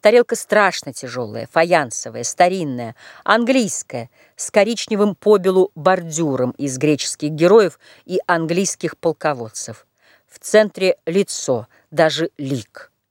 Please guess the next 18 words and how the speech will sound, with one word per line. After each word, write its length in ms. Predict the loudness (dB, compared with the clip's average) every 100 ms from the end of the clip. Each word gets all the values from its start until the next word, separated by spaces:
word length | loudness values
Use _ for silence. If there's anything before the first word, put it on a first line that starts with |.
| -8
лев. 520 | 0 0 -2 -18 _ _ _ _ -10
Собственно, 560 | -2 -2 2 4 4 2
весь 500 | 2 6 4 2 -10
лев, 440 | -2 4 4 2 -4
но 300 | 2 4 2 _ _ _ -2
от 240 | -2 -2
величины 540 | -2 0 0 2 2 4
головы 420 | 6 6 4 -2
тело 360 | -2 2 2
просто 480 | 2 -2 -4 -2 -6 -6 -12
исчезло. 760 | -12 -10 -2 0 -2 -6 -12 -16 _ _ _ _ _ -20 -8
Грива, 480 | 4 6 6 4 0 _ _
переходящая 640 | -6 2 4 6 4 2 0
в 60 |
бороду, 480 | 4 4 4 2 -4 -6 -6 0
а 120 | 0
из-под 440 | 0 -10 0 2 2
гривы 420 | 2 4 4 2